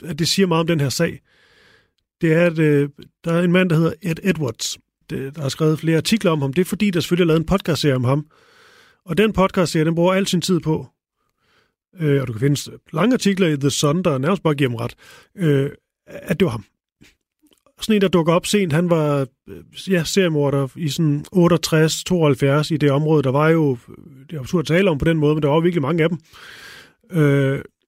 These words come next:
og så var det noget med, at hans datter eller barnebarn, et eller andet, som lige pludselig bare, øh,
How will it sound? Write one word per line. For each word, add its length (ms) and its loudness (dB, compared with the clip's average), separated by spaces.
og 120 -4
så 80 0
var 100 4
det 100 2
noget 180 4
med, 100 4
at 180 -2
hans 300 -4
datter 300 2
eller 120 0
barnebarn, 520 -4
et 60 0
eller 160 2
andet, 200 0
som 280 -2
lige 160 2
pludselig 320 2
bare, 320 0
øh, 60 -18